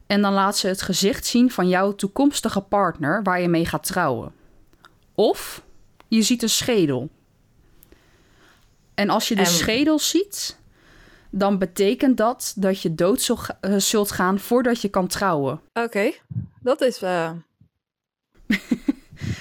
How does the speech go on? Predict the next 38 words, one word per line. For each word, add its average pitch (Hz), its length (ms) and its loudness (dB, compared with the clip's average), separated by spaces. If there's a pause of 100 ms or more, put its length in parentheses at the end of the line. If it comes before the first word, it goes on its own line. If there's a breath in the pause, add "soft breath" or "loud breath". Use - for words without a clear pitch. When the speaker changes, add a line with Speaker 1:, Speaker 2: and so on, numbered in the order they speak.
(100)
Speaker 1:
Maar 208 100 4
Speaker 2:
dat - 0 -
Speaker 1:
dat 226 100 2
Speaker 2:
is 254 60 0
Speaker 1:
is - 60 -2
Speaker 2:
best 196 200 0
wel 202 240 0
luguber. 190 540 -2 (680 loud breath)
Speaker 1:
Ja, 233 180 2
maar 180 100 0
Speaker 2:
Maar 196 200 2
Speaker 1:
dat 214 120 0
is - 40 -6
Speaker 2:
weet 233 180 0
je, 233 240 -2 (220)
sommige 302 520 0
mensen 285 400 0
trouwen 262 360 -2
niet 180 200 -8
in 165 100 -10
deze 175 360 -4
tijd, 147 320 -10
hè? 190 180 -6
Dus 220 220 -2
als 196 80 -4
je 196 60 -16
het - 100 -8
zo 269 240 2
bekijkt. 175 600 -6 (360 loud breath)
Speaker 1:
Nee, 330 280 4
zeker. 320 460 2
Maar 185 100 4
dit 185 140 2
is 196 80 -4
echt - 160 -2
een 202 80 -2
verhaal 180 380 0
wat 185 380 -2